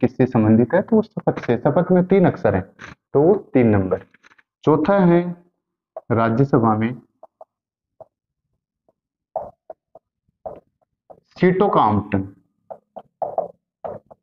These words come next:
आवंटन,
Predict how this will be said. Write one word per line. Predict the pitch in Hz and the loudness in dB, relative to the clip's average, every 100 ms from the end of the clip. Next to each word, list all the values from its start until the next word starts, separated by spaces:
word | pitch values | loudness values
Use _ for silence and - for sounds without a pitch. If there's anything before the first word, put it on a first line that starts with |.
| _ _ _ _ _ _ _ _ _ _ - - _ _ _ _ - - | _ _ _ _ _ _ _ _ _ _ -20 -20 _ _ _ _ -12 -4
आवंटन, | 117 139 143 139 92 | -2 2 0 0 -8